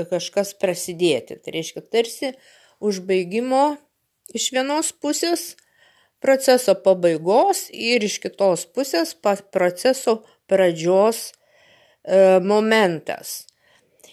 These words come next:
Ir kadangi tai siejama su karminiais mazgais, reiškia ciklas, e, didysis ciklas, reiškia tai, ką mes, e, pradėsime, ką mes susiplanuosime ir kokie tai bus mūsų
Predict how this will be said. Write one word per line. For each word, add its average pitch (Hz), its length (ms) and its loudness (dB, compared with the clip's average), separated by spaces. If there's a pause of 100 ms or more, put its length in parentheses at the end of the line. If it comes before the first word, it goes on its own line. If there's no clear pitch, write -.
(120)
Ir 226 340 6
kadangi 190 560 -2
tai 180 200 -2
siejama 170 600 -2
su - 180 -10
karminiais 180 640 -2
mazgais, 208 520 -2
reiškia 240 400 -2
ciklas, 294 580 -2 (280)
e, 196 220 -8
didysis 208 640 -6
ciklas, 285 560 0 (640)
reiškia 208 420 -2 (140)
tai, 214 240 0
ką 190 260 0
mes, 180 380 -2
e, 170 240 -6 (540)
pradėsime, 185 1000 -2
ką 185 220 0
mes 170 320 -6
susiplanuosime 170 1200 -6
ir 165 100 -8
kokie 180 480 -4
tai 160 220 -8
bus 165 340 -12
mūsų 156 460 -10